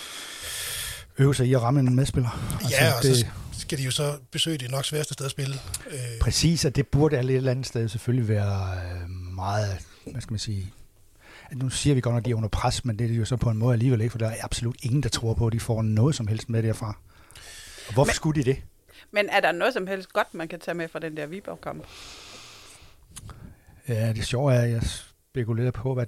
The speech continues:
Speaker 1: det nu var. Ja, jo, det var, at, øh, jamen, helt klart, at Baskim Kadri jo
Speaker 2: Ja.
Speaker 1: ikke på nogen måde har givet op i den klub, som visse andre jo gør. Øh, bare de, der, de får et tilbud fra Øvre Volta, eller hvad ved jeg, så, så slår de op i banen og får ondt overalt.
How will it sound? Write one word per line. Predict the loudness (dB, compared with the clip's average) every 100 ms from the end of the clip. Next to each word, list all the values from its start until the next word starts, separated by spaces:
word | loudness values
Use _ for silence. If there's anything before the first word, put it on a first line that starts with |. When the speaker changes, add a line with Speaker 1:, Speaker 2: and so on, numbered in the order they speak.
| -2
Speaker 1:
det | -2
nu | 0
var. | -2 -4 2
Ja, | 4 4 0 2
jo, | 2 4
det | 6
var, | 6 6
at, | 4 -2 -4
øh, | -4 -2 -4 -6 -8
jamen, | -10 -6
helt | -2 0
klart, | 0 0
at | -2
Baskim | 0 -2 -2
Kadri | 2 2 2
jo | -4 -2
Speaker 2:
Ja. | -2
Speaker 1:
ikke | -2 0
på | -2
nogen | -2 -4 -4
måde | -2 -4 -6 _ _ _ -20 _ _ -4
har | -2
givet | 4 4
op | 6 4
i |
den | 4 2
klub, | 0 0
som | -6 -4 -2 0 0
visse | 2
andre | 2 2 2
jo | 0 -2
gør. | 0 0 0 -16 -20 -20 _ _ -10 -6
Øh, | -4 -2
bare | 0 0
de, | -2 -6 -14 -6
der, | -6 -6 -14 -20 -20
de | -16
får | -8 -8
et | -8
tilbud | -6 -6
fra | -6 -10 -10 -14 -20 -20 -20 -20 -20 -20 -20 0
Øvre | 2 4
Volta, | 4 2 0 -4
eller | -4 -2 -2
hvad | 0
ved | 0
jeg, | 2 0
så, | 0 0 -2
så | 0 -2
slår | -2 -2 2 4
de | 4
op | 4
i |
banen | 4 4 2
og | -2
får | -6 -8 0 2
ondt | 4 4
overalt. | 4 4 2 -4